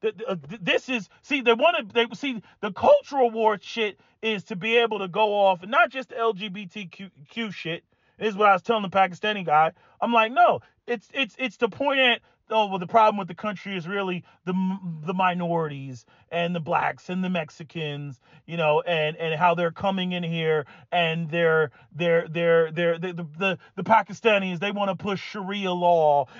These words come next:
and, and they're changing the fabric of America." You know, all these, like, abstractions, right? All these, all these, uh, sort of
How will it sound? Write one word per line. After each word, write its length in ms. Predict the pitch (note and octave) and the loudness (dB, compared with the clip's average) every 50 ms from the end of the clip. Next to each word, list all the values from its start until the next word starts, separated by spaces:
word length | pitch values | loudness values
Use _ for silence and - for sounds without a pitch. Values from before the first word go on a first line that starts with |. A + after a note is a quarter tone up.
| - - | -8 -2
and, 240 | G3 F#3+ F3+ F3+ F#3 | 0 0 0 0 -2
and 180 | - F#3+ F#3 F#3+ | -4 -8 -8 -6
they're 140 | F#3 F#3 F3+ | -6 -6 -8
changing 460 | - - A#3 A3 A3+ G#3 G3+ G#3+ G3+ | -4 -2 -2 -2 -2 -4 -6 -6 -8
the 80 | F#3+ E3 | -10 -4
fabric 540 | - G#3 G3+ G3 F#3+ F#3 F#3 F#3+ F3 - | 0 4 6 6 6 4 2 -4 -6 -4
of 140 | F3+ F3 E3 | -4 -4 -4
America." 500 | F3+ F3+ F3+ F3+ F3 E3+ D#3+ D3 D#3+ E3 | -4 -4 -2 0 0 0 -2 -4 -6 -10
You 80 | G#3+ A#3+ | -6 -4
know, 80 | A#3+ | -2
all 200 | A#3+ B3 B3+ C4 | 0 2 0 0
these, 180 | C#4 C#4+ C4+ G3 | 0 -4 -6 0
like, 200 | A3 G#3 F#3 E3+ - _ _ _ _ | 2 2 2 0 -6 _ _ _ _
abstractions, 960 | E3+ E3 - - - - F#3+ F#3+ F#3 E3 - - - C3+ G#2+ F2 D#2 D#2+ - | -6 -6 -6 -8 -6 2 4 4 4 4 0 -6 -14 -16 -16 -16 -20 -20 -10
right? 200 | - C#3+ D#3 E3 | -4 -2 0 2
All 180 | F3 G3 G#3 A3 | 2 2 2 0
these, 300 | A3+ A3 G#3 G3 E3 - _ - - _ - | 0 -4 -6 -8 -10 -12 _ -20 -20 _ 2
all 200 | F#3 G#3 A#3 A#3 | 4 6 6 6
these, 300 | A3+ A3+ G#3 F3 D3+ - | 4 -2 -6 -8 -8 -6
uh, 140 | F#3+ F3+ E3 | -6 -6 -6
sort 280 | - - G#3 G#3 G3 | -4 -2 0 0 0
of 160 | F#3 E3+ D#3+ | 0 -4 -6